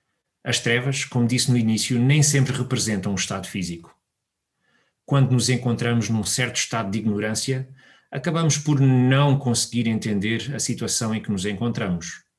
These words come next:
Ficamos privados do conhecimento que ilumina os nossos pensamentos, que molda as nossas palavras e nos ajuda a fazer as melhores escolhas e a tomar as decisões sábias.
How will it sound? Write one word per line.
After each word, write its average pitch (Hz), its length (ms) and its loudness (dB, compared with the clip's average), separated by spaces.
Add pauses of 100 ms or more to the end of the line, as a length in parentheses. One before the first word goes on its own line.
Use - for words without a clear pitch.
(360)
Ficamos - 400 -2
privados 101 600 -2
do 101 120 -6
conhecimento 113 640 0
que - 140 -4
ilumina 110 360 0
os 98 140 -4
nossos 110 300 -2
pensamentos, 95 720 -4 (600)
que - 80 -4
molda 113 540 0
as 107 100 -2
nossas 117 400 0
palavras 101 680 -6 (840)
e 120 80 2
nos 127 200 6
ajuda 131 500 2
a 123 60 -4
fazer 123 560 -2
as 117 180 -2
melhores 131 380 2
escolhas 139 640 0
e 127 100 -2
a 127 80 -2
tomar 120 500 -4
as 98 80 -8
decisões 95 460 -4
sábias. 85 440 -8